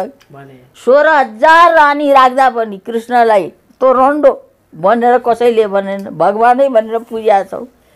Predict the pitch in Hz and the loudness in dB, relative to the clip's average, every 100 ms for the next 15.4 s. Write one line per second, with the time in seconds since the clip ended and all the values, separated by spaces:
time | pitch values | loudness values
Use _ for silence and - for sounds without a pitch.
0 | 139 302 302 294 302 302 320 277 240 240 | -10 -8 -4 -4 -4 -8 -8 -8 -6 -8
1 | 240 262 254 202 180 131 131 - - _ | -6 -6 -6 -8 -10 -10 -10 -14 -18 _
2 | _ _ _ - 190 415 - _ 127 _ | _ _ _ -6 -4 -6 -8 _ -20 _
3 | _ _ _ _ - 285 285 311 285 285 | _ _ _ _ -6 -4 -2 -4 -2 -4
4 | 294 302 320 339 285 320 277 339 302 269 | -4 -4 -4 -4 -6 -8 -4 0 2 2
5 | 277 254 214 165 135 - - _ _ _ | 0 -4 -6 -8 -10 -14 -20 _ _ _
6 | 127 _ _ _ _ _ _ _ _ _ | _ _ _ _ _ _ _ _ _ _
7 | _ _ _ - 262 302 311 330 302 262 | _ _ _ 0 2 2 0 0 2 2
8 | 285 311 330 285 311 302 285 196 160 175 | 2 0 -10 -6 -4 -2 -2 -2 -4 -4
9 | 233 294 285 277 262 359 427 _ _ _ | 0 0 0 -4 -6 -8 -14 _ _ _
10 | _ _ _ _ _ _ 302 330 302 269 | _ _ _ _ _ _ 0 2 2 2
11 | 285 311 311 311 320 311 330 330 302 294 | 2 0 2 2 2 0 -4 -4 -4 -4
12 | - - - _ _ _ _ _ _ _ | -4 -14 -20 _ _ _ _ _ _ _
13 | _ _ _ _ _ - 151 220 269 320 | _ _ _ _ _ -6 -2 0 0 0
14 | 330 320 320 330 285 302 - 359 370 285 | -2 -2 -6 -4 -4 -6 -4 -6 -2 -2
15 | 294 359 359 | -2 -4 -4